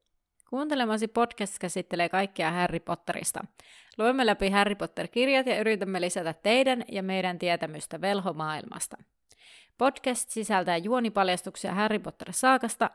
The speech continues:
sekä ihmeotukset ja niiden olinpaikat sarjasta. Sinua on virallisesti varoitettu. Tervetuloa junaan.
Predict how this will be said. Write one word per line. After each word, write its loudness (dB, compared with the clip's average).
sekä -2
ihmeotukset -4
ja 2
niiden 0
olinpaikat -4
sarjasta. -4
Sinua 6
on 4
virallisesti 2
varoitettu. 4
Tervetuloa 2
junaan. 0